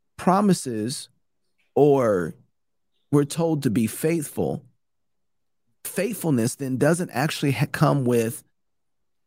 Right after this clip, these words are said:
at least the way that I'm starting to see people talk about the new covenant, when they talk about faithfulness,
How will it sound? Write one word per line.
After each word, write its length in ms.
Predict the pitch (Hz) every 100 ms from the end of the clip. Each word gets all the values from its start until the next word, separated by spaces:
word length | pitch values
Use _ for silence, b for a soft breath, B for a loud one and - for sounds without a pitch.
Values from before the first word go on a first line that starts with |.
| _ -
at 120 | 165
least 260 | 220 - -
the 140 | 120 160
way 120 | 160
that 120 | 151
I'm 80 | 147
starting 240 | - 139
to 60 | 131
see 160 | -
people 240 | 156 170 123
talk 280 | - 151 151
about 260 | 127 107
the 80 | 104
new 180 | 123 147
covenant, 340 | - 117 113
when 80 | 117
they 60 | 143
talk 200 | - 151
about 260 | 131 113
faithfulness, 640 | - 160 185 127 101 90